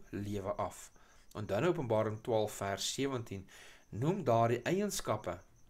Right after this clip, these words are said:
waar het sê, "En die draak was vertorend op die vrou, en hy het weggegaan om oorlog te voer teen haar ander nakomelinge wat die gebooie van God bewaar en die getuienis van Jesus Christus hou." Is daar enige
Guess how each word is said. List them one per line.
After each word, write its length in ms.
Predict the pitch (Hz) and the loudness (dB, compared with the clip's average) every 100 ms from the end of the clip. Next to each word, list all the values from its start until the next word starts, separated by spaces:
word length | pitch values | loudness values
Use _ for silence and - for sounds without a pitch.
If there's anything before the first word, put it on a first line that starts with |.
| - | -16
waar 280 | 92 107 110 | -4 0 2
het 140 | 110 | 0
sê, 360 | - 196 156 - - - - - - - _ | 0 2 2 0 -10 -16 -20 -20 -20 -20 _
"En 120 | - 120 | -4 -2
die 80 | |
draak 280 | 113 117 139 | 4 8 8
was 160 | 131 120 | 6 0
vertorend 480 | 123 - 135 135 127 | -4 2 2 4 0
op 60 | |
die 120 | 107 | -4
vrou, 400 | - - 117 - - | -4 0 2 2 -6
en 120 | - 107 | -4 0
hy 60 | |
het 140 | 104 - | 0 2
weggegaan 520 | 110 - 175 120 110 | 0 0 0 2 2
om 100 | 107 | 0
oorlog 300 | 135 170 180 | 2 2 2
te 100 | 127 | -2
voer 240 | 117 117 117 | 0 0 0
teen 180 | 107 | -2
haar 180 | 107 113 | 0 -2
ander 300 | 107 110 101 | -2 -2 -2
nakomelinge 800 | 98 104 160 170 110 95 92 92 | 0 2 2 2 -4 -4 -6 0
wat 320 | 107 175 - - - - - - - | 2 2 -2 -20 -20 -20 -20 -20 -10
die 140 | - | -4
gebooie 460 | - 87 101 113 117 | -4 -2 0 0 0
van 160 | 107 | -6
God 260 | - 104 - | -4 -4 -4
bewaar 560 | 98 101 175 92 92 - - - - - | -6 0 2 2 -4 -14 -20 -20 -20 -6
en 140 | 120 | -4
die 100 | 117 | -2
getuienis 640 | 117 - 110 113 113 110 | -4 0 0 2 -2 -2
van 160 | 120 107 | -4 -4
Jesus 340 | 95 - 95 | -6 -6 -6
Christus 720 | - - 87 - 82 - - - | -8 -8 -8 -8 -10 -10 -14 -12
hou." 360 | - 127 95 - - - _ - _ - - - - | 0 2 0 -4 -20 -20 _ -20 _ -20 -20 -20 -8
Is 160 | 95 | -4
daar 180 | 98 107 | -2 0
enige 440 | 127 120 113 - | 0 0 -2 -4